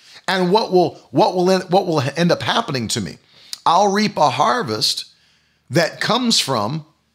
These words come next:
fear, doubt, unbelief. That's what'll happen. And then people might look at my life and say, "Man, it's just not his season right now." No, that has nothing to do with it.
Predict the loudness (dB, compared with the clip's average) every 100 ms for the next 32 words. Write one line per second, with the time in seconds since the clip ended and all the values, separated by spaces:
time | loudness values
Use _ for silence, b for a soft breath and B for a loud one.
0 | _ _ -14 -2 0 2 0 -4 -10 _
1 | _ _ -4 0 2 0 -4 -8 -12 _
2 | _ _ -2 -2 0 -2 -2 -6 -12 -16
3 | _ _ _ _ _ _ _ _ _ _
4 | _ _ -8 -2 -2 0 -2 -4 -6 -10
5 | B B B -2 0 0 -2 0 0 0
6 | -4 -2 -2 -2 -2 -4 -2 0 0 -2
7 | -2 0 0 0 -2 -4 -4 -6 -8 -6
8 | -2 0 0 0 0 0 0 0 -2 -2
9 | -2 -2 0 -2 -2 -8